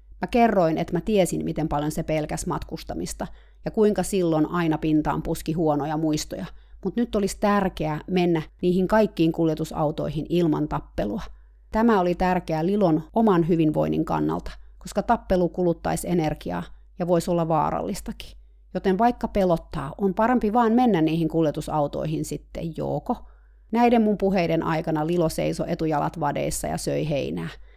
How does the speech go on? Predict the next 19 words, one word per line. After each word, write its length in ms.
Välillä 280
se 140
nosti 280
päätään 520
ja 80
koski 340
mun 140
käsivartta. 760
Tää 100
oli 180
ele, 340
jota 240
se 140
usein 380
teki, 260
kun 180
se 100
halusi 300
varmistaa, 640